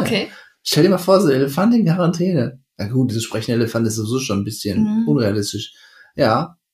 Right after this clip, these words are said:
Speaker 2: also ich kenn Quarantäne schon, seit ich drei oder so bin.
Speaker 1: Aber das ist ja gar nicht unwahrscheinlich. Also Tiere müssen ja generell auch in Quarantäne.
Speaker 2: Ja, der war jetzt auch nicht so schlimm für ihn, der kam klar, der Otto und so. Also alles cool. War nicht so hart.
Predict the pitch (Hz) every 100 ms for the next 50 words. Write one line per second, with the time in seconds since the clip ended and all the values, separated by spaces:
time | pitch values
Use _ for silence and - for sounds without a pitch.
0 | _ 117 107 107 107 - 120 151 170 165
1 | 185 170 170 170 165 - 170 185 107 107
2 | 110 110 107 110 _ 196 196 190 185 214
3 | 208 190 185 196 190 208 202 196 - 170
4 | 170 170 175 175 170 208 196 190 196 190
5 | 180 175 175 190 - - 151 - 160 156
6 | - - - 113 - - 113 110 113 107
7 | - 120 123 92 92 - 101 - 92 -
8 | - - - 55 101 - - - - -
9 | - - - 120 127 - 156 139 107 -
10 | _ _ _ _ _ _ 104 107 107 87
11 | 107 92 110